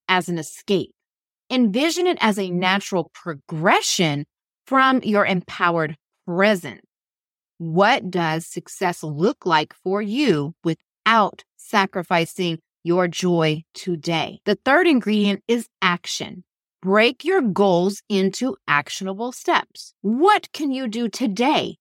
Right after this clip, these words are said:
in this moment, to inch closer to your dreams? Small, consistent actions build the bridge to your future self. Now it's time for some coaching.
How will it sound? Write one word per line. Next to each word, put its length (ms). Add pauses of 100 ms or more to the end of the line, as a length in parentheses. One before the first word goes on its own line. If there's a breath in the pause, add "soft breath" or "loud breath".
(360)
in 320
this 320
moment, 500 (360)
to 220
inch 300
closer 400
to 180
your 160
dreams? 640 (420)
Small, 840 (260)
consistent 840 (100)
actions 640 (180)
build 300
the 100
bridge 580 (420)
to 460 (120)
your 320
future 640 (240)
self. 440 (880)
Now 560
it's 220
time 280
for 120
some 220
coaching. 520